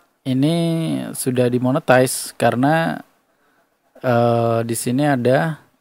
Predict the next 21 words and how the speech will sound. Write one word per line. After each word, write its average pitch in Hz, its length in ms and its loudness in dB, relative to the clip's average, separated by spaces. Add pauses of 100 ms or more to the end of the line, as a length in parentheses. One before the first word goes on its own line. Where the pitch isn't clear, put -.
(680)
analytics-nya, 127 1300 -2
kalau 117 200 -6
kita 117 240 -6
bisa 117 300 -6
cek - 340 -4
ya. 135 240 -2 (2250)
Nah, 117 320 -4
ini 127 120 -4
sudah 120 240 -6
ada 117 120 -2
pendapatan 113 600 -4
dari 107 200 -4
saya. - 480 -10 (1000)
Ini 131 160 -4
cara 113 240 2
monetize-nya 139 1120 -2
seperti - 480 -6
ini. 110 180 -6
Anda 110 220 -4
masuk 127 460 -6 (100)
ke 147 320 2